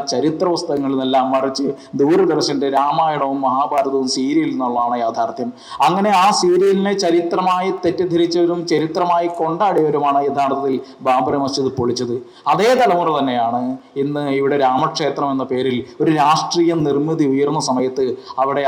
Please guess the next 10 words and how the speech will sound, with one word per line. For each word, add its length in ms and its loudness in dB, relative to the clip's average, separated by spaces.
അക്ഷതം 340 -2
വാങ്ങിയതും 480 0
മണിയടിച്ചതും 720 -2
ദീപം 360 -4
കൊളുത്തിവെച്ചതും 600 -2
നമ്മൾ 180 -2
മനസ്സിലാക്കണം. 580 0
അപ്പോൾ 160 2
ചരിത്രം 440 2
ഇത്തരത്തിൽ 420 2